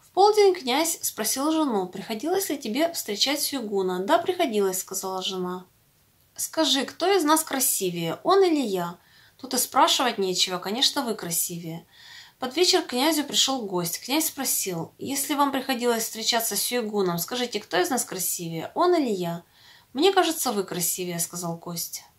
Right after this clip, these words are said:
Вскоре князь отправился гулять и незаметно оказался на другом конце города, где жил бедный люд. Здесь его никто не знал, вдруг он увидел прохожего необыкновенной красоты. «Вот человек, который красивее и меня, и Сюйгуна», подумал князь и спросил какую-то старую женщину:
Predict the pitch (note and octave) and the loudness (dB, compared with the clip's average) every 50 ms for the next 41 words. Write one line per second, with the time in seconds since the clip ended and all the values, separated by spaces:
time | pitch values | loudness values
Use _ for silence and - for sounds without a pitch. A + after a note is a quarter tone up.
0 | _ _ _ _ - - - - G4+ G#4+ A4 G4 F4 E4+ C#4 D4 D#4+ D4+ - C4+ | _ _ _ _ -8 -6 0 2 4 6 6 6 4 2 2 0 2 0 -2 -4
1 | C4+ - C4 C#4+ D#4 E4 D#4+ - E4+ D#4+ - D#4 C#4+ B3+ A3+ A3 A3 A#3 A#3 A#3 | -2 -2 0 2 2 0 0 -2 -2 0 0 2 4 4 4 4 2 0 -2 -2
2 | A#3 A#3 A#3 B3+ D4 E4+ E4+ E4 E4 D#4 D#4 C#4 C#4 C4+ C4+ C4+ C4+ - B3+ A#3+ | -2 -2 -2 0 0 0 0 0 0 2 2 2 2 2 2 2 2 0 -2 -2
3 | A#3+ A3 C4+ C#4 C4+ A#3+ A#3 G#3 G3 G3 G3 F#3 - - G#3 G3 G3 A3+ C#4+ F4 | -2 -2 -2 -2 0 0 0 0 0 0 -2 -2 -2 -2 -2 -2 0 2 4 4
4 | F4 D4 D4 B3+ A3 G3 G3 F#3 F#3 G#3 C4+ D4+ C4 A3+ A#3 A#3+ A#3+ A#3 A3+ G#3+ | 4 2 2 0 0 0 0 0 0 0 0 -2 0 0 -2 -2 -2 0 -2 0
5 | F#3 F#3 E3+ E3+ - - _ _ - - - - _ _ C#4+ C4+ - G3 G#3 G#3+ | 0 -2 -4 -4 -8 -14 _ _ -20 -20 -20 -20 _ _ -8 2 4 4 6 6
6 | - C4+ A#3+ A#3+ A#3 A3+ A3 - - A3+ G#3+ G#3 G#3 G3+ - - C#4 E4 F4+ F4 | 2 0 0 0 0 -2 -2 -2 -2 -2 0 0 0 -2 -2 0 4 4 6 4
7 | D#4 B3 A3+ D4+ D#4+ - C#4+ C4 B3 A#3 A3+ A#3 A#3 A3+ A3 - G#3+ G#3+ - - | 4 2 -2 -4 -2 -2 -2 -2 -2 -2 -2 -4 -4 -6 -2 -2 -2 -2 -2 -2
8 | C4+ D4+ C#4+ C#4 B3 A3+ G#3 G#3 G3+ G3 G3 G3+ G#3 G#3+ A3+ B3 C#4+ D4+ D4 C#4 | -2 -2 -2 0 -2 0 0 0 0 -2 -2 -4 -6 -8 -6 -6 -4 -4 -4 -4
9 | C4+ - A3 A3 - - G#3 G#3 - - F3+ F3+ F3+ - _ _ _ - _ _ | -6 -6 -4 -4 -4 -4 -6 -8 -10 -10 -10 -10 -12 -16 _ _ _ -20 _ _
10 | _ _ _ - B3+ C#4 C#4 C#4+ - - F#4 F4+ B3+ D#4 E4+ E4+ - A#3+ A3+ - | _ _ _ -4 -4 -2 0 2 0 2 2 0 0 0 -2 -2 -2 -6 -4 -4
11 | A#3 A#3 A3+ A3 - G#3 G#3 - - - A3 G#3 G3 G3 G3 F#3+ F#3+ G3 G3 G3+ | -4 -4 -4 -6 -6 -4 -4 -2 -2 -2 -2 0 0 2 2 2 2 0 0 0
12 | A3+ C#4+ D#4+ E4 - - A3+ - - - B3+ B3 G#3 G3 G3 G3 F#3 F3+ F3 F3+ | 0 0 0 -2 -2 -6 -6 -6 -4 -4 -4 -4 -4 -2 -2 0 0 0 -2 -2
13 | F3+ F#3 F#3+ F#3+ F#3+ F#3 F#3+ - G#3+ B3+ D#4 E4+ E4 - - - - - - F#3+ | -4 -4 0 0 0 -2 -2 -4 -4 -2 -2 -2 -2 -4 -4 -6 -10 -8 -8 -6
14 | F3+ - - C#4 D4 - - G#3 - - A#3 C4+ C4+ - A#3+ - - - G3 G#3 | -6 -6 -4 -6 -6 -8 -8 -10 -8 -6 -8 -6 -6 -6 -8 -6 -2 -2 -2 -2
15 | A3 A3 G#3 G3+ G3 F#3 F#3 F3+ - - - D#3+ G3+ G#3+ | 0 -4 -4 -4 -4 -4 -2 -2 -4 -4 -6 -8 -14 -16